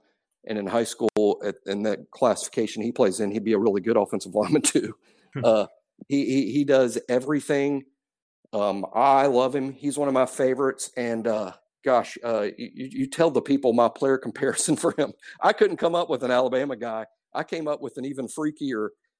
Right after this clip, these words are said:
Speaker 1: uh, kid in terms of my comparison for him. But w-, we all saw what Isaiah Simmons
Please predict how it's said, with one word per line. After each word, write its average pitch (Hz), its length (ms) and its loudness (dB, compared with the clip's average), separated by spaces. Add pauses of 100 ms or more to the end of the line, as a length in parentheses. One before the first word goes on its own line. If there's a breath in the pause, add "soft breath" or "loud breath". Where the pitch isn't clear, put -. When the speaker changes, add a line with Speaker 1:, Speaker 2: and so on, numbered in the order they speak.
(140)
Speaker 1:
uh, 110 300 -2
kid 147 400 -2 (160)
in 113 100 -6
terms 127 260 -2
of 120 120 -10
my 123 220 2
comparison 135 540 -6
for 110 220 -6
him. 101 160 -6
But 98 180 -2 (680)
w-, 123 180 -4
we 139 120 2
all 147 120 6
saw 165 220 2
what 160 140 2
Isaiah 135 360 0
Simmons 139 640 -6